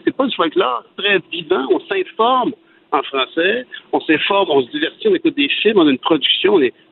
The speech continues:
le Québec est très investi, même économiquement. On a beaucoup de sous-public dans cette production-là. Puis actuellement, ben, on est ignoré par la réglementation. Puis euh, très, très clairement, il est très pertinent d'amener cette réglementation-là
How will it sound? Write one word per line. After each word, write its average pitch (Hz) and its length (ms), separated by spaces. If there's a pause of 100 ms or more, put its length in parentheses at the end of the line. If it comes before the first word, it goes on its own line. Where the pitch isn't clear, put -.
(100)
le - 140
Québec 151 340
est - 320
très 160 300
investi, 135 680 (240)
même 151 240
économiquement. 156 640
On 185 80
a - 40
beaucoup - 360
de 302 100 (160)
sous-public 226 560
dans 170 140
cette 139 100
production-là. 143 680 (240)
Puis 120 160
actuellement, 113 500
ben, 110 140
on 110 80
est 120 180
ignoré 160 520 (280)
par 127 200
la 127 80
réglementation. 120 880
Puis 117 260
euh, 104 220
très, 135 180
très 135 220
clairement, 120 400 (320)
il 117 120
est 110 140
très 165 300
pertinent 170 640
d'amener 143 440 (240)
cette 170 80
réglementation-là 143 720